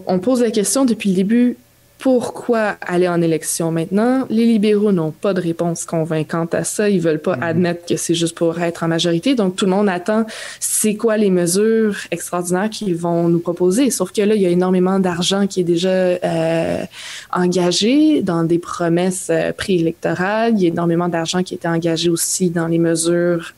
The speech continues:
Speaker 1: euh, pour lutter contre la pandémie. Donc, euh, des sommes très, très importantes. C'est quoi, ça va être quoi, euh, ces mesures chocs ?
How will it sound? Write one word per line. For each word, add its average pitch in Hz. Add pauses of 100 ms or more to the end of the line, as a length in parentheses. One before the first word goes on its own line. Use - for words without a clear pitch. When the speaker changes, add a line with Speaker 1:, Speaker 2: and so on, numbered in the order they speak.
(120)
Speaker 1:
euh, 95 (100)
pour 170
lutter 170
contre 175
la 156
pandémie. 160 (640)
Donc, 165
euh, 160
des 165
sommes 180
très, 185
très 185
importantes. 175
C'est 196
quoi, 208 (240)
ça 185
va 170
être 170
quoi, 202
euh, 196
ces 180
mesures 165
chocs ? 233